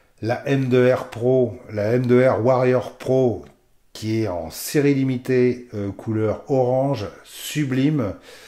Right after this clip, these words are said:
Je sais qu'il y en a beaucoup d'entre vous qui vont se jeter dessus. Elle sera à moins quarante pour cent si vous la prenez en kit, par exemple, avec la i trois T E O S ou alors avec une, une bulbe.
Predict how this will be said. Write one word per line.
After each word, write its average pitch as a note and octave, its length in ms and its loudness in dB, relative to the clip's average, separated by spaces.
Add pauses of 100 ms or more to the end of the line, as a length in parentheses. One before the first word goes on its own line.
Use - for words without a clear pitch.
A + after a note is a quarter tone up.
(320)
Je G2+ 160 -10
sais C#3 220 0
qu'il C3+ 80 -6
y A#2+ 40 -2
en G#2+ 60 0
a G2+ 60 0
beaucoup C3+ 240 0
d'entre B2+ 260 -2
vous B2+ 180 -2
qui A2+ 180 -8
vont G#2+ 160 -4
se G#2 200 -10
jeter A2+ 300 -4
dessus. B2 460 -4
Elle F2+ 100 -4
sera F#2 300 -6
à F#2+ 40 -4
moins G#2 220 -6
quarante A2 340 -4
pour A2+ 160 -10
cent B2+ 200 -4
si A#2 160 -6
vous G#2 100 -4
la G#2+ 100 -2
prenez G#2+ 280 -6
en G2+ 100 -4
kit, A#2 220 -8
par F#2+ 260 -2
exemple, A2 400 -6
avec F2+ 240 -8
la F#2 120 -6
i G2 100 -4
trois F#2+ 280 -6
T G2+ 200 -8
E F#2 120 -8
O F2+ 160 -6
S A2 380 -6
ou F#2 80 -6
alors F#2 200 -2
avec F#2 220 -6
une, F2+ 440 -8
une F#2 140 -10
bulbe. A2 480 0